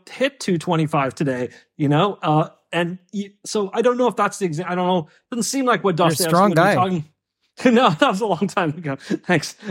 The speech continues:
Speaker 1: But, um, yeah, I, I think, um, there is something related to that. And in the opposite direction, I think that the sort of, like, you know, low and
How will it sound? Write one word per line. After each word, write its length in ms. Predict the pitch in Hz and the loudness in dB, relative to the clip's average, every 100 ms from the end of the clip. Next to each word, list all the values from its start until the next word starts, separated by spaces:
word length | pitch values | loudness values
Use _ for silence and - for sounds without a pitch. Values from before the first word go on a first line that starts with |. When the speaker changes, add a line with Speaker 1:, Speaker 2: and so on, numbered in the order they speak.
| 156 | -2
Speaker 1:
But, 160 | 185 220 | -2 2
um, 320 | 180 175 151 _ _ | 0 0 -6 _ _
yeah, 260 | 196 214 208 | -4 0 0
I, 260 | - 214 190 | 0 -2 -2
I 40 | |
think, 320 | 190 233 220 | -2 -2 -2
um, 440 | 202 185 180 170 180 _ - | 0 0 0 -6 -12 _ -2
there 160 | 185 | 0
is 120 | 185 | 0
something 300 | 180 175 160 | -2 -4 -2
related 380 | 151 151 156 156 | 0 2 2 0
to 80 | - | -4
that. 100 | 135 | -4
And 80 | 190 | 0
in 140 | 202 | 2
the 100 | 185 | 2
opposite 480 | 170 262 285 175 170 | 2 2 2 0 2
direction, 600 | 156 147 156 156 - 160 - | 2 2 0 -2 -4 -6 -2
I 140 | 151 | -4
think 360 | 151 170 160 - | -4 -6 -6 -4
that 400 | 147 143 143 _ _ _ _ _ _ _ _ - | 0 0 -2 _ _ _ _ _ _ _ _ -6
the 420 | 127 135 135 - _ _ _ _ _ _ | 0 0 0 -6 _ _ _ _ _ _
sort 240 | - 302 254 | -8 -4 0
of, 80 | |
like, 240 | 185 175 160 | 0 0 -2
you 80 | 170 | 0
know, 180 | 147 | 2
low 460 | 135 127 143 165 180 | 0 2 4 6 4
and 180 | 160 | 2